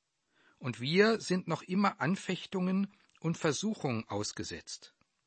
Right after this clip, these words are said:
Wir erleben Wüstenzeiten. Aber wir wissen auch,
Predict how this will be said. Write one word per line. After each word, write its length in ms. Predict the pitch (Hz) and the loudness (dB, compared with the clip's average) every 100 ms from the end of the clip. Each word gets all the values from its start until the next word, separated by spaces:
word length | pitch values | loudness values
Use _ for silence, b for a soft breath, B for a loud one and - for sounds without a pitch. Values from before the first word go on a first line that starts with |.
| _ _ _ _ _ - B B | _ _ _ _ _ -20 B B
Wir 160 | B 151 | B 2
erleben 440 | 147 156 185 156 | 4 4 2 2
Wüstenzeiten. 840 | 131 220 - 170 - 90 87 - - _ _ _ _ _ _ _ _ _ _ _ _ _ | 0 0 0 -4 -4 -6 -8 -14 -20 _ _ _ _ _ _ _ _ _ _ _ _ _
Aber 480 | - 104 131 165 131 | -4 0 4 2 2
wir 160 | 117 | -2
wissen 260 | 131 - 113 - | -2 -4 -6 -6
auch, 480 | 95 127 - - | 0 0 0 -6